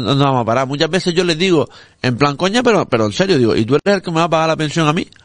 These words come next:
Si hoy en día los chiquillos quieren ser youtubers. En serio, hoy en, hoy en día los chiquillos quieren ponerse delante de una cámara, jugar a videojuegos, estar hablándole a la gente,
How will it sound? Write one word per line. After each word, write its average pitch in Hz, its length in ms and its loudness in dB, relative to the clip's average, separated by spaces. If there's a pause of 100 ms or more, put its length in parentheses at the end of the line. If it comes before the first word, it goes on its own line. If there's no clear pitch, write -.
(2000)
Si - 160 0
hoy 156 80 4
en 156 100 0
día 175 140 2
los 170 80 2
chiquillos 156 240 0
quieren 165 120 2
ser 170 140 0
youtubers. 147 640 0 (1800)
En 131 120 2
serio, 202 240 2
hoy 185 100 4
en, 196 120 0
hoy 175 120 0
en 208 80 0
día 220 120 2
los 220 100 0
chiquillos 220 320 -2
quieren 220 180 -2
ponerse 185 300 0
delante 185 200 0
de 208 80 0
una 196 40 0
cámara, 254 300 -4 (440)
jugar 170 280 0
a 196 40 0
videojuegos, 180 640 0 (280)
estar 170 240 0
hablándole 165 400 2
a 127 80 0
la 123 100 -2
gente, 226 400 -2